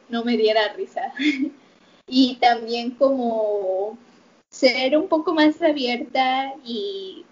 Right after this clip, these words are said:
un poco más extrovertida. No sé si ese sería el término.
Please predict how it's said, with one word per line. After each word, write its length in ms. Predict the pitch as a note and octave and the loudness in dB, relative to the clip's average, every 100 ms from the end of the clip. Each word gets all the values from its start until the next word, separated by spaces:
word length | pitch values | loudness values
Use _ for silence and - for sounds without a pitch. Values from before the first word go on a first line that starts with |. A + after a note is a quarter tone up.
| _ | _
un 180 | A#3+ B3 | -10 -4
poco 320 | A#3+ A#3 B3+ | -4 -2 -4
más 840 | C4+ G#3 D4+ G3+ A3+ - - - - | -6 -8 -8 -8 -12 -16 -20 -10 0
extrovertida. 1300 | C#4 - - A#3 G#3 G3 - - A3+ C4+ D#4 E4+ F4+ - _ _ _ _ _ _ _ _ | 0 0 0 2 4 2 -2 -12 -2 2 4 2 0 -10 _ _ _ _ _ _ _ _
No 380 | - - - D#4 | -14 -4 6 6
sé 200 | D#4 D4+ | 8 4
si 200 | D4+ C#4 | 2 -2
ese 240 | - C#4 | -2 -4
sería 360 | C#4 A#3 A3 A#3 | -2 -4 0 0
el 100 | A3 | 0
término. 840 | - G#3+ B3 B3+ C4+ C#4+ D4 D4+ | -2 -4 -4 -6 -6 -6 -6 -4